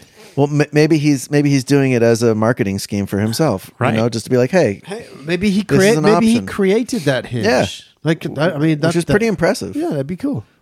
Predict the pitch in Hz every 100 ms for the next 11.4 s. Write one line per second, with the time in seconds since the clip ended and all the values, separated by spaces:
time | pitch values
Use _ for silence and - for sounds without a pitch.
0 | _ - 196 190 202 185 123 - 147 151
1 | 147 160 185 107 104 107 143 _ _ _
2 | - 139 95 90 104 - _ - 98 92
3 | 85 - - 254 240 - 147 214 _ _
4 | - _ _ _ _ _ _ _ _ -
5 | 82 82 - 85 82 85 - - - -
6 | - 131 123 131 175 185 156 160 139 147
7 | 131 120 110 104 87 90 - _ _ _
8 | _ - 135 160 - _ _ _ _ _
9 | 139 165 160 135 139 123 123 - 120 123
10 | 110 - 98 110 95 101 104 110 95 -
11 | 92 - 92